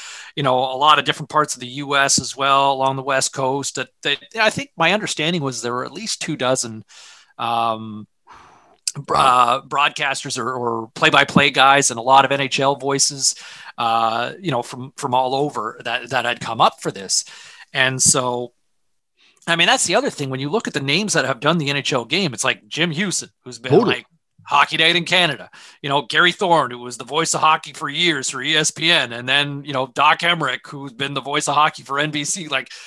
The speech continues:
Speaker 1: you're talking about, like, three Hall of Fame broadcasters, and then, you know, you're bringing somebody else and, like, you got stuck with, huh? But anyway, I, I, I get a message from, and they said, "Hey, look, we've shortlisted. We'd like for you to come back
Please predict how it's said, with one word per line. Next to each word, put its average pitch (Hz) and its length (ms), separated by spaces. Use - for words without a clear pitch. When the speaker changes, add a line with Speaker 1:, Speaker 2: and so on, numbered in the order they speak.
Speaker 1:
you're 156 80
talking 190 260
about, 147 220
like, 147 200
three 196 320
Hall 185 280
of 170 100
Fame 180 200
broadcasters, 151 920
and 131 220
then, 156 520
you 165 80
know, 135 300
you're 151 160
bringing 151 400
somebody 151 600
else 160 340
and, 143 180
like, 131 280
you 139 100
got 147 160
stuck - 280
with, 139 100
huh? 165 240
But 208 300
anyway, 254 340
I, 240 240
I, 202 180
I 190 60
get 240 180
a 247 60
message 254 500
from, 170 400
and 175 160
they 185 100
said, 202 240
"Hey, 220 140
look, 226 200
we've 151 100
shortlisted. 190 640
We'd 147 180
like 156 200
for 165 80
you 156 80
to 147 80
come 151 240
back 160 400